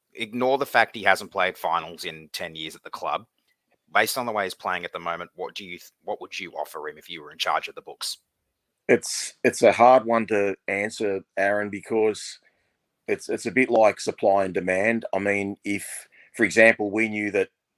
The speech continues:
Speaker 2: one of those other players I've mentioned, like a Moses or a Johnson, was coming to our club, then, you know, Brooks's manager's gonna offer him for a lot less,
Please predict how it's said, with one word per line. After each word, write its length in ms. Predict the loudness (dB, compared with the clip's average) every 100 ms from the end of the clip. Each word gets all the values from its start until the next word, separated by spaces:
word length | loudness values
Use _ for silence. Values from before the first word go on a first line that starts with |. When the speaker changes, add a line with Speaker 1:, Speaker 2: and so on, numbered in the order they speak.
| _ _
Speaker 2:
one 200 | -6 -2
of 80 | 2
those 220 | 2 2
other 160 | -2 0
players 320 | -2 -2 -4
I've 160 | -2
mentioned, 320 | -2 -2 -4 -4
like 160 | -4
a 60 | -4
Moses 440 | -4 -4 -4 -4
or 120 | -4
a 40 | -2
Johnson, 400 | -2 -2 -4 -12
was 140 | -6
coming 260 | -4 -4 -4
to 120 | 0
our 100 | 0
club, 400 | 4 8 8 6 _ _ _ _ 2
then, 480 | 2 2 -2 -6 -8 _ _ -4
you 100 | 4
know, 260 | 4 4 -2 -6
Brooks's 340 | -6 -4 2
manager's 460 | 6 6 4 -2 0
gonna 340 | 2 2 0 _
offer 320 | 2 2 0 -6
him 100 | -6
for 160 | -6
a 60 | 0
lot 240 | 0 0
less, 420 | 0 0 -2 -10